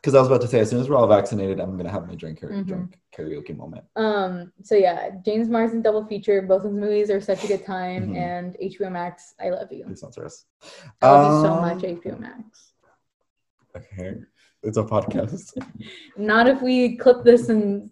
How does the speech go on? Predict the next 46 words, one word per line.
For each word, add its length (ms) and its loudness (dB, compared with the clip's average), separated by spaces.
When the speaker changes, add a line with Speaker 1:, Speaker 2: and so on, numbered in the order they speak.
Speaker 1:
Oh, 440 12
okay, 160 6
okay. 180 2
Speaker 2:
send 180 0
it 100 0
to 100 -6
them. 240 -6
Speaker 1:
Um, 360 12
so 420 6
I, 640 6
what 260 -8
did 140 -8
I, 100 -6
oh, 460 10
okay. 200 4
The, 140 4
well, 140 8
this 140 0
was 100 -6
kinda, 220 0
like, 280 2
the 100 4
week 320 -2
that 180 6
we 100 2
had 160 -2
off. 400 -8
Speaker 2:
Mm-hmm. 220 -8
Speaker 1:
So 140 2
the 100 4
week 180 0
that 120 4
we 100 -2
had 160 0
off, 560 -6
I 680 2
forgot 600 6
that 100 4
I 80 4
had 200 0
bought 220 2
tickets 280 -6
to 80 -8
South 200 2
by 80 0
Southwest. 680 -4